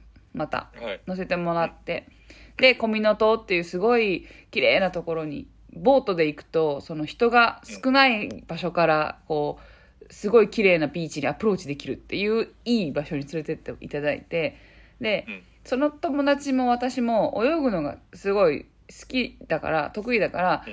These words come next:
Speaker 2: うん。
Speaker 1: もうずっと、ずっと泳いでたみたいな感じ。
Speaker 2: うん。
Speaker 1: 着いてからはもうなんか、何かを食べる以外はずっと泳いでた、て、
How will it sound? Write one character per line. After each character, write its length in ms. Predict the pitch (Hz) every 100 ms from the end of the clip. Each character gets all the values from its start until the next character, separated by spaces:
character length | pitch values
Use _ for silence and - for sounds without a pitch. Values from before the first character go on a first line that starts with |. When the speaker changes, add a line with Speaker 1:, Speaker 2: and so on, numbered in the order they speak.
| 98 -
Speaker 2:
う 60 | -
ん。 40 |
Speaker 1:
も 200 | 233 196
う 180 | - 196
ず 160 | 190 294
っ 20 |
と、 540 | - - 311 302 - -
ず 200 | 202 247
っ 20 |
と 260 | 247 339 302
泳 120 | 311
い 20 | 240
で 100 | 156
た 100 | -
み 120 | -
た 100 | -
い 40 |
な 80 | - -
感 220 | - 143
じ。 180 | 143 - -
Speaker 2:
う 40 |
ん。 120 | 98 90 - _ _
Speaker 1:
着 220 | - 339
い 60 | 240
て 100 | 214
か 140 | 185
ら 120 | 165
は 280 | 170 185 165
も 240 | 185 190 165
う 40 |
な 220 | - 269
ん 20 |
か、 60 | 226
何 300 | 190 277 320
か 80 | 233
を 60 |
食 140 | 202 214
べ 100 | 233
る 100 | 208
以 60 | 175
外 100 | 170
は 100 | 165
ず 140 | -
っ 40 | -
と 140 | 262
泳 220 | 277 269
い 20 | 190
で 120 | 170
た、 240 | - 143
て、 480 | - - 233 196